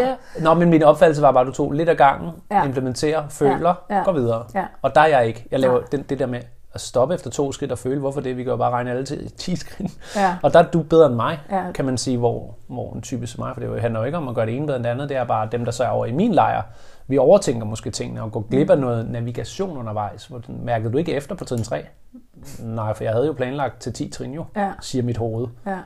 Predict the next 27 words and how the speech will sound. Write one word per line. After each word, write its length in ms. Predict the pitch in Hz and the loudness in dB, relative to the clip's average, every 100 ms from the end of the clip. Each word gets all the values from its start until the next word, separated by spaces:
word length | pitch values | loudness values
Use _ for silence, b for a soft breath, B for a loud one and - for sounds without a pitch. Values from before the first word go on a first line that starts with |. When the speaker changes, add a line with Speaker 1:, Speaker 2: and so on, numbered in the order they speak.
| - - - | -16 -20 -18
Speaker 2:
Så 120 | - - | -14 -8
der 120 | - | -6
kan 140 | - | -2
jeg 80 | 135 | -2
jo 60 | 127 | -2
godt 180 | 120 | -4
være 120 | 120 123 | -6 -8
lidt 140 | 123 | -8
misundelig 460 | 123 127 123 123 120 | -6 -6 -8 -10 -12
på 120 | 117 | -12
det, 140 | 117 | -8
jeg 140 | 101 135 | -8 -6
ikke 140 | 156 | -6
har. 280 | - - - - - | -6 -8 -16 -20 -18
Speaker 1:
Ja. 60 | 190 - - | -18 -18 -10
Speaker 2:
Nemlig 480 | 120 113 120 117 113 b b b - - _ - - - - | -6 -4 -4 -6 -8 b b b -20 -20 _ -20 -20 -20 -12
måske 300 | 135 - 123 | -10 -4 -2
det, 260 | 120 120 | -2 -4
det 100 | 123 | -6
der 100 | 120 | -4
lidt 160 | 117 120 | -4 -4
mere 240 | 117 120 120 b b b - - - - - - - - | -4 -6 -8 b b b -20 -20 -20 -20 -20 -20 -20 -8
intuitive 640 | 127 117 - 143 147 151 117 | -6 -4 0 0 0 -2 -2
gear, 220 | 139 - | -2 -4
man 120 | 127 110 | -4 -2
bare 120 | 120 | -2
lige 140 | 120 | -4